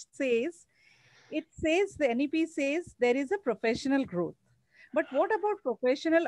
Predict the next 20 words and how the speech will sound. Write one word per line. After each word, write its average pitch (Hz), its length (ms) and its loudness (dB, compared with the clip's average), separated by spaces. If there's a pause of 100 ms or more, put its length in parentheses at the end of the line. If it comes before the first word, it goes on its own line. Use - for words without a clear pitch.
opportunities? 247 1040 2
Mostly 269 680 -2
teachers 302 500 -4
are 311 240 2 (120)
unaware 233 720 0 (440)
that 269 280 4
there 269 180 8
is 320 220 -2
more 302 300 2
things 294 340 0
to 311 100 -4
do 285 220 -2
in 302 180 0
research 214 640 0 (640)
as 247 300 2
well 359 160 6
as 359 160 4 (140)
other 240 360 6
than 339 240 4
teaching. 196 540 -8